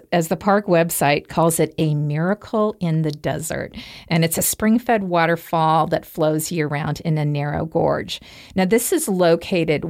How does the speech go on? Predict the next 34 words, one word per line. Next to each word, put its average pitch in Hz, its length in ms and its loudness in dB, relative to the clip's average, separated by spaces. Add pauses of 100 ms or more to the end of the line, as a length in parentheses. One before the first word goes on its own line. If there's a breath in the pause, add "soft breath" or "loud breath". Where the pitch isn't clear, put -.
west 170 420 0
of 175 180 -4
Panamint 165 480 -2
Springs, - 760 -6 (460 loud breath)
um, 156 300 0
which 196 220 0
is 196 120 -2
why 214 500 2
we 190 180 0
haven't 208 600 -2
been 160 220 0
to - 140 -4
it, 151 40 -4
because 170 240 -4
Panamint 190 460 0
Springs 165 400 -2
is 151 200 -6
on 151 200 0
the 147 80 -2
very 151 320 0
west 156 300 -2
side 156 180 -2
of 139 80 -2
the - 60 -8
park. 165 300 0
We 170 140 -2
haven't 165 380 -4
spent - 340 -4
a 147 60 -2
lot 139 220 -2
of 147 100 -6
time 147 340 -4
over 156 280 0
there. 139 260 -4